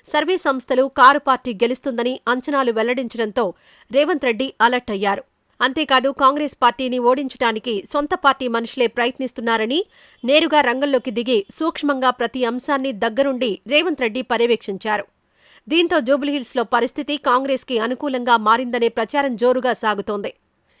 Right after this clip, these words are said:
ఈ సీట్లో ఎలాగైనా గెలవాలని బీఆర్ఎస్ పట్టుదలతో ఉండడాన్ని గమనించిన రేవంత్ రెడ్డి తనదైన వ్యూహాత్మక ధోరణితో వ్యవహరించి బీఆర్ఎస్ అంచనాలను పటాపంచలు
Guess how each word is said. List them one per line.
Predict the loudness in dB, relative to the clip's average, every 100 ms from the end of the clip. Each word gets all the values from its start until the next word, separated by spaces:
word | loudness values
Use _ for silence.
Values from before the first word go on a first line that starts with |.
| _
ఈ | 0 2
సీట్లో | 2 2 2
ఎలాగైనా | 2 4 4 2 0 0
గెలవాలని | 2 2 2 2 0 -4
బీఆర్ఎస్ | -4 0 2 2 0 -2
పట్టుదలతో | -2 0 2 2 2
ఉండడాన్ని | 2 0 0 0 -2
గమనించిన | -2 -2 -4 -4 0
రేవంత్ | 0 -2 -2
రెడ్డి | 0 2 0 -4 _ _ _
తనదైన | 2 4 2 0
వ్యూహాత్మక | -2 0 2 2 -2 -4
ధోరణితో | 0 2 2 2 0
వ్యవహరించి | 0 0 -2 -4 -4 -6 -6 _ _ _
బీఆర్ఎస్ | -2 2 4 4 4
అంచనాలను | -2 -2 0 2 2 2
పటాపంచలు | 2 2 0 -2 -4 -4